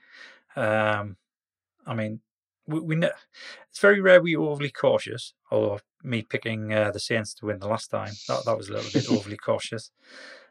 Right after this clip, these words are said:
Speaker 1: Um, and we haven't gotten to tonight's prediction yet, so I, I don't know how far I wanna go with this, uh, narrative. But, yeah, I think you're right. Uh, I, I said it before, as, as long as we can get out to an early lead,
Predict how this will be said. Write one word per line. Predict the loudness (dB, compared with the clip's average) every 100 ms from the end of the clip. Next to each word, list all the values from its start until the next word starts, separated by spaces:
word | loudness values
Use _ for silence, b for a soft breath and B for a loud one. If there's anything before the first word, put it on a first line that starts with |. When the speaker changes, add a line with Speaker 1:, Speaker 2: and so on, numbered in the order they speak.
| _ -6
Speaker 1:
Um, | -2 0 -2 -4 -4
and | -4 -2
we | 2
haven't | 2 4
gotten | 0 -2 0
to | 2 2
tonight's | 0 0 0
prediction | -10 -8 -6 -4
yet, | -4 -4
so | -6 -2 -2
I, | -2 -4
I | -6 -10 -2
don't | 0
know | 4
how | 2
far | 4 4
I |
wanna | 4 0
go | 2 4
with | 2 -4
this, | -8 -2 2
uh, | 2 0
narrative. | -4 -4 -8 B B B B B 2
But, | 2 2 _ _ _ _ _ _ _ _ _ _ _ _ _ _
yeah, | 6 6 8 4 2 -6 _ _ _ _ _ _ _ _ _ _ -6
I | -4
think | -2 0
you're | 8
right. | 8 8 _ 0
Uh, | 4
I, | 6 4 2 -2 -4
I |
said | 2 2
it | 2
before, | -2 4 4 2
as, | -2
as | -6 -2
long | -2 -2
as | -8
we | -6
can |
get | 2 2
out | 2 0
to | -2
an |
early | 0 0 -2
lead, | -6